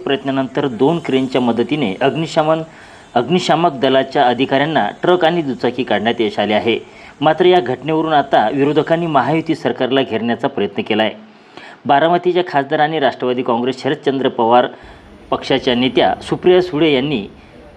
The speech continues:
एक्सवर पोस्ट टाकून मुख्यमंत्री शिंदेंना लक्ष्य केले आहे. त्यांनी त्यांच्या पोस्टमध्ये काय म्हटले ते जाणून घेऊयात. सदर घटनेचा व्हिडिओ शेअर करून सुप्रिया सुळे यांनी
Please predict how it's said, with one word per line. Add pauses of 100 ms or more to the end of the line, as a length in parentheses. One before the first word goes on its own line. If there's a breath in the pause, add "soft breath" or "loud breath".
(100)
एक्सवर
पोस्ट
टाकून (100)
मुख्यमंत्री
शिंदेंना
लक्ष्य
केले
आहे. (1120 loud breath)
त्यांनी
त्यांच्या
पोस्टमध्ये
काय
म्हटले
ते
जाणून
घेऊयात. (680 loud breath)
सदर
घटनेचा
व्हिडिओ
शेअर
करून
सुप्रिया
सुळे
यांनी